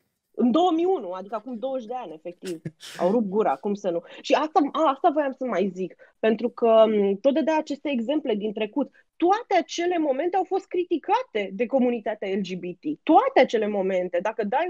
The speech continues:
Speaker 1: un Google, sigur vei găsi. Toate acele momente au fost criticate în același fel, că e vorba de, o, de comodificarea unui act queer, până la urmă. Și că nu e, nu ne ajută în niciun fel. Și culmea e că eu și țin minte, pentru că aveam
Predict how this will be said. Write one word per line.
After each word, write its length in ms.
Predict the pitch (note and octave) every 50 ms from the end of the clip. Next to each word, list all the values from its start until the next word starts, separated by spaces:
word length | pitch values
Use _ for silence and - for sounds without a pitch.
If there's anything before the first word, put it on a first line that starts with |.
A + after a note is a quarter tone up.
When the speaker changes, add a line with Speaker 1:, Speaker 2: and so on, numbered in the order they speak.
| E4 D4+
Speaker 1:
un 120 | B3+ G3+ -
Google, 340 | - C4 D#4 D4+ F#4+ E4+
sigur 380 | C4+ - - F4 F#4+ A4 G#4 C#4+
vei 180 | G3+ G3+ F#3 F#3
găsi. 440 | E3+ F3+ F3 - _ D#3 D3 - _ _ _ _ _ _ _ _
Toate 220 | - F4+ F#4+ G4+
acele 200 | F#4 - G4 G4
momente 260 | F4 E4 E4 F4+ F4+
au 60 | F#4
fost 180 | - - F4 -
criticate 560 | _ - D#4 D#4 D#4+ A#3 - - C4+ D4+ F#4+
în 160 | F#4+ F4+ F4+ F4
același 360 | E4 E4 F4 F#4+ F#4+ F4+ -
fel, 180 | - - G4 -
că 100 | - A3
e 60 | A3+
vorba 400 | G#3 G3 A3+ C4 C#4+ C4+ E4 D4+
de, 340 | B3 D4+ D4 D4 D4+ C#4+ B3+ B3+ - - - -
o, 380 | - - C4 - - - -
de 100 | A3+ B3+
comodificarea 760 | B3+ - D4 C4+ C#4 B3+ A3+ A#3 - B3+ - - D#4 E4 E4+
unui 260 | D#4+ D#4 D4 C4 -
act 240 | - A#3 D4+ - _ - _ _
queer, 300 | - F#4 E4+ A3 D#3+ - - _ _ _ _ _
până 220 | - G3 G3+ G#3
la 100 | G3 D#3
urmă. 400 | D#3+ F3+ F3+ E3+ D#3+ C3 C3 - _ _ _ _ _ _ _ _ _ _ _ _ _ _ -
Și 140 | G3+ - A#3
că 100 | C4 A#3+
nu 140 | B3+ C4+
e, 440 | C#4 C4 B3+ A#3+ A#3 A3 G3+ G3+ G3+ F#3 F3+ F#3+ F#3 F#3 F3+ F3 F3+ G3+ G#3
nu 80 | A#3+ C4
ne 100 | C4 A#3+
ajută 280 | B3 A#3 C4 B3+ -
în 80 | C4+ B3+
niciun 320 | B3+ B3+ B3 C4 C4 B3
fel. 240 | B3 - C4 F#3+ F3 - - _ _
Și 140 | - - A#3
culmea 300 | - - F4 E4+ E4+ E4+ F4
e 40 | F4
că 160 | - F4+ E4+ D#4+ C#4
eu 80 | D4 D4+
și 200 | D#4 - E4+ D#4
țin 200 | - F4+ F4 E4+
minte, 300 | E4+ F4+ E4+ D4+ - F#3+
pentru 260 | - G3+ G3+ G3+ G3+
că 80 | - A3
aveam 300 | A3+ A3 A#3 B3 C#4